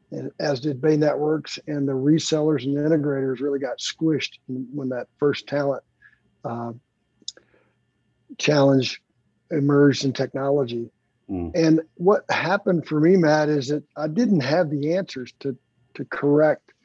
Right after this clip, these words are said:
Speaker 1: the course. And what I was led to, thankfully, by my Y P O forum, which is a small group of seven guys that I'm still meeting with today, uh, got to is that,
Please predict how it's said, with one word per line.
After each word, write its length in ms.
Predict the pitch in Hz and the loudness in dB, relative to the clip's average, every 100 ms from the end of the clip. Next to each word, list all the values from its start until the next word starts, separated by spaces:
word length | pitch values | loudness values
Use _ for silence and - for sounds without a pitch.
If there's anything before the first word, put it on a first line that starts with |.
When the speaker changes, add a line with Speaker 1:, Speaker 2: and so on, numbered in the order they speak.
| _ _ _ | _ _ _
Speaker 1:
the 100 | - | -12
course. 600 | - 160 151 98 - - - _ _ _ _ _ _ | -2 2 2 0 -10 -12 -16 _ _ _ _ _ _
And 200 | 202 143 | -2 2
what 140 | 147 147 | 4 4
I 360 | 147 139 135 - _ _ - | 2 2 -2 -8 _ _ -6
was 260 | 143 127 | -4 -4
led 500 | 135 151 180 175 156 | 0 6 6 6 0
to, 420 | - 139 135 135 - | -2 0 0 -2 -4
thankfully, 480 | 151 165 - 143 139 | -2 -2 -4 -6 -6
by 180 | 131 127 | -6 -6
my 160 | 123 | -6
Y 280 | 120 131 139 | -2 -2 -2
P 160 | - 151 | 0 0
O 140 | 185 | 2
forum, 380 | - 131 127 131 | 0 -4 -6 -6
which 180 | 120 - | -8 -10
is 100 | 123 | -8
a 60 | 120 | -6
small 360 | - 139 135 | -2 2 2
group 280 | 123 135 131 | 2 -2 -2
of 140 | 123 | -10
seven 420 | - 151 139 131 123 | -6 -2 -2 -2 -6
guys 400 | 135 139 139 123 | -2 0 0 -2
that 100 | 120 | -10
I'm 120 | 123 | -10
still 240 | - 165 | -2 2
meeting 280 | 147 143 135 | 4 4 0
with 160 | 131 - | -2 -8
today, 500 | - 131 139 131 120 _ _ _ _ _ _ _ - | -6 0 2 2 -2 _ _ _ _ _ _ _ -10
uh, 380 | 147 127 127 120 - - 135 | -8 -6 -6 -8 -8 -6 0
got 320 | 147 147 - | 2 2 0
to 280 | 151 147 139 | 2 4 4
is 220 | 135 117 | 4 2
that, 200 | 139 | -2